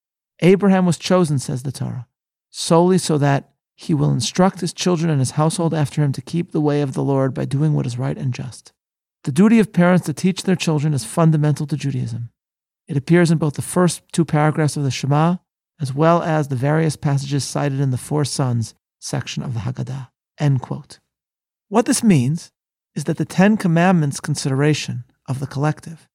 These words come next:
and Ezekiel's emphasis on the individual ought to be taken together in tandem. Rabbi Sacks continues by elucidating the point in the following way,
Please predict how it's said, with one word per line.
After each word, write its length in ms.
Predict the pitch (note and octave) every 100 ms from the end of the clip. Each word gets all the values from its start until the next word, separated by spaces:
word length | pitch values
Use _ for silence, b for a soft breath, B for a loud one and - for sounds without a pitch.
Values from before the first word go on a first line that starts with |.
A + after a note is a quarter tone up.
| _ -
and 120 | C#3+
Ezekiel's 500 | C#3 E3 F#3+ G3+ F3
emphasis 380 | D#3+ C#3+ D3 C#3+
on 120 | C3+
the 60 | C#3
individual 680 | C3 B2+ F3+ - - D3+ _ _ _ -
ought 260 | D#3 F3+
to 80 | -
be 120 | E3+
taken 300 | E3 C#3 B2+
together 520 | C3+ D3+ D3+ A#2+ C3 - _
in 160 | - A#2
tandem. 400 | - B2 G#2+ A2+ _ _ _ _ _
Rabbi 100 | C3+
Sacks 300 | C3+ F#3 G3+
continues 340 | - F3 F3 E3
by 140 | C#3
elucidating 580 | C#3 E3 F#3+ E3+ D3+ D3
the 60 |
point 240 | B2 C#3 C#3+
in 60 |
the 60 | C3
following 440 | - B2 B2 C3+
way, 340 | D3 C#3 A2+